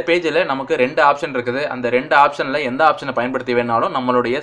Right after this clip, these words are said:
சீரியல் நம்பரையும் பார்ட் நம்பரையும் நம்ம தெரிஞ்சுக்கலாம். முதல் ஆப்ஷன் என்ன அப்படின்னு பார்த்தீங்கன்னாக்கா, search by details அப்படின்னு இருக்கு. இந்த இடத்துல நம்மளுடைய பேரு, ஆ, தந்தை பெயர்,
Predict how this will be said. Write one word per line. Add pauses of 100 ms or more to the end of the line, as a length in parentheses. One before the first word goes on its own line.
சீரியல்
நம்பரையும்
பார்ட்
நம்பரையும்
நம்ம
தெரிஞ்சுக்கலாம். (600)
முதல்
ஆப்ஷன்
என்ன
அப்படின்னு
பார்த்தீங்கன்னாக்கா, (140)
search (120)
by (100)
details
அப்படின்னு
இருக்கு. (460)
இந்த
இடத்துல
நம்மளுடைய (100)
பேரு, (680)
ஆ, (160)
தந்தை (120)
பெயர்,